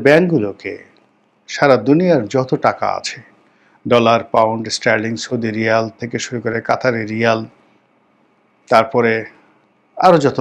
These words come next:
মুদ্রা আছে, সেগুলো দিয়ে আমাদের এই ব্যাংক বিমা ভরিয়ে ফেলবে। শেখ হাসিনা পনেরো বছর ধরে যা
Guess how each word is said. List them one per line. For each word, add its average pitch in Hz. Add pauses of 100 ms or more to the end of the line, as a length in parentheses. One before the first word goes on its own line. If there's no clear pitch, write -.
মুদ্রা 104 (140)
আছে, - (1300)
সেগুলো 147
দিয়ে 151
আমাদের 123 (360)
এই 113 (120)
ব্যাংক 123 (100)
বিমা 113 (100)
ভরিয়ে 107
ফেলবে। 107 (100)
শেখ -
হাসিনা 135 (800)
পনেরো 139
বছর 120 (120)
ধরে 139
যা 120